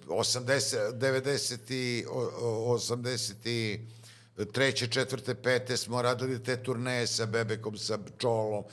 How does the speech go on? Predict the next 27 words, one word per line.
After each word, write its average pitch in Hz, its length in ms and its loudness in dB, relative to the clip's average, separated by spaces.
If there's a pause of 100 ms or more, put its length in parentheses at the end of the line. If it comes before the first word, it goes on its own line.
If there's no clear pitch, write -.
(160)
Po 120 140 4
Nemačkoj 120 560 0
smo 110 180 -6
svirali 113 400 2
jedno 110 180 0
petnaest 110 460 -2
dana 107 360 0 (320)
sa - 180 2
Čolom. 113 400 2
Petnaest 113 340 2
grada 117 320 2
smo 92 180 -6
prošli 78 420 -6
za 82 300 -2 (320)
petnaest 90 400 -2
dana, 87 220 0
petnaest 90 420 -2
grada. 90 340 2 (520)
I, 92 340 2
a 92 220 0
svirali 120 360 0
smo 117 160 -4
i 113 80 -4
turneje 143 440 2
ovde 139 540 2
sa - 200 -2
Čolićem. 82 560 -4